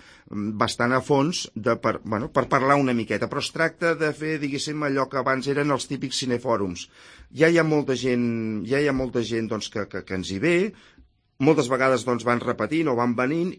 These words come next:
i es van incorporant gent perquè intentem que sigui... De fet, és un sopar d'amics, eh? Vull dir, poden haver-hi trenta, quaranta persones, hi ha hagut vegades que n'han sigut bastants menys, però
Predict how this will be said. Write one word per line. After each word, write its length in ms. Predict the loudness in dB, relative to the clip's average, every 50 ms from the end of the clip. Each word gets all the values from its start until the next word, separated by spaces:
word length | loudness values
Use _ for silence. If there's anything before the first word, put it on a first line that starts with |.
| 0
i 60 | 0 0
es 60 | 2 2
van 160 | 2 2 2
incorporant 540 | 0 0 0 -2 -2 0 0 0 2 0 0
gent 220 | 0 0 -2 -2 -2
perquè 300 | -4 -6 -4 -2 -4 -4
intentem 340 | -2 -4 -2 -4 -4 -4 -4
que 100 | -4 -6
sigui... 280 | -4 -4 -4 -4 -4 -4
De 260 | -6 -4 -4 -4 -2
fet, 140 | -2 -4 -4 -4
és 60 | -6 -6
un 60 | -8
sopar 240 | -8 -8 -4 -2 -2
d'amics, 460 | -2 -2 -2 -2 -4 -4 -6 -6 -8 -6
eh? 60 | -6
Vull 140 | -4 -4 -6 -6
dir, 60 | -6
poden 220 | -4 -4 -4 -4 -4
haver-hi 240 | -4 -4 -6 -6 -6
trenta, 460 | -6 -6 -6 -6 -4 -4 -2 -2 -2 -2 -4
quaranta 400 | -4 -4 -4 -4 -4 -4 -6 -6
persones, 600 | -6 -6 -8 -4 -2 -2 0 0 0 -2 -2 -4 -8 -14 -20 -20 -20 -20 -20 -10 _
hi 140 | -6 -4 -2
ha 80 | 0
hagut 180 | 0 0 0 0
vegades 320 | 0 2 4 2 2 0 0
que 80 | -2
n'han 140 | -4 -2 -4
sigut 240 | -4 -4 -4 -2 -2
bastants 380 | -4 -4 -4 -4 -4 -4 -2 -2
menys, 380 | -2 -2 -2 -2 -4 -6 -10 -14 -20 -20 -20 -20 -20 -2
però 220 | 2 4 4 4